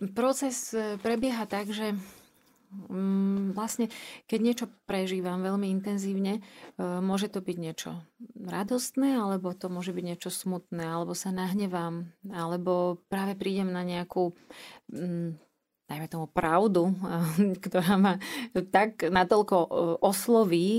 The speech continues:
že pri nej, čo ja viem, prežívam oslobodenie, alebo také vnútorné, mm, alebo ma niekam posunie v živote, tak, e, tak vtedy mám potrebu, um,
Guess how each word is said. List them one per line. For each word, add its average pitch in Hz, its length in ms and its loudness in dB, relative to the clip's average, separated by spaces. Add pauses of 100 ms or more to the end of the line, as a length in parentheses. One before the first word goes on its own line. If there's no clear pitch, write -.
(280)
že 165 320 0
pri - 200 -4
nej, 170 180 -2 (180)
čo 175 120 -8
ja - 80 -4
viem, 165 80 -6
prežívam 160 360 -4 (280)
oslobodenie, 170 920 0
alebo 160 400 -4 (720)
také 175 200 -8
vnútorné, 180 760 -2 (280)
mm, 165 360 -6
alebo 170 160 2
ma 202 120 4
niekam 202 360 2
posunie 196 480 -2
v 165 80 -6
živote, 175 380 -4 (800)
tak, 170 320 -4
e, 175 440 2 (400)
tak 180 120 -4
vtedy 208 320 0
mám 175 400 -2 (400)
potrebu, 170 640 -2 (760)
um, 160 560 -8